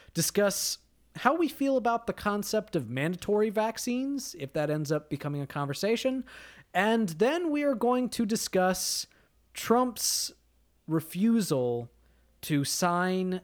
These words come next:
the Defense Authorization Act that has recently been passed by Congress. Now, uh, it has been passed by basically a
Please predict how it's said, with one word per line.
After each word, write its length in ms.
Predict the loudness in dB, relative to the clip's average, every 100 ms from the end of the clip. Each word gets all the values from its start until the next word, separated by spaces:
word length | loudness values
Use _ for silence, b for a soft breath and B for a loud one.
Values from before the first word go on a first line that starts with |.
| -10
the 440 | -6 -2 -2 -4 -4
Defense 380 | -2 0 2
Authorization 840 | 0 0 0 0 2 0 2 -2 -2
Act 460 | -2 -4 -6 -12 B B B
that 140 | -2
has 160 | 0 0
recently 460 | 0 -2 -4 -4
been 200 | -4 -4
passed 640 | -4 -2 0 0 -4 -8 -10 b b _ 0
by 480 | 2 2 0 -2 -4
Congress. 680 | 0 0 0 -6 -10 -10 -4
Now, 400 | -2 0 -2 -4 b b b
uh, 200 | -2 0
it 140 | 0 2
has 240 | 2 0
been 160 | 0 -2
passed 500 | 0 0 0 -4 -4
by 140 | -2
basically 640 | 0 -2 -2 -4 -2 -2 -2
a 380 | -4 -6 -8